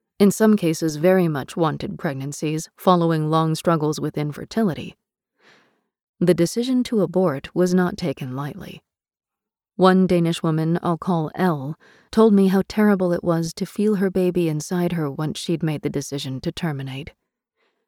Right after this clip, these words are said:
In the hospital bed, she began sobbing so hard, the staff had difficulty sedating her. The depth of her emotions surprised her, because she was so sure of her decision. The abortion was two years ago,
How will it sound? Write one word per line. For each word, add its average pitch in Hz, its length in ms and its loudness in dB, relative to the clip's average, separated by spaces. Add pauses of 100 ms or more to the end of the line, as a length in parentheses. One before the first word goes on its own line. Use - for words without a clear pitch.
(240)
In 190 140 4
the 160 80 0
hospital 175 440 0
bed, 139 380 -10 (480)
she - 160 -2
began 185 400 4
sobbing 175 540 0
so 156 320 -2
hard, 147 480 -4 (400)
the 196 80 6
staff 208 320 0
had 170 220 -2
difficulty 156 540 -6
sedating 143 520 -4
her. 135 320 -12 (880)
The 180 160 2
depth 196 380 0
of 170 100 2
her 175 140 -2
emotions 143 720 -4
surprised 190 540 -2
her, 143 240 -12 (600)
because 220 320 2
she - 160 -2
was 170 220 0
so 170 200 -2
sure 180 300 -2
of 147 120 -2
her 135 160 -8
decision. - 580 -10 (1200)
The 190 160 6
abortion 208 500 2
was 180 160 0
two - 200 -4
years 143 300 -4
ago, 127 380 -10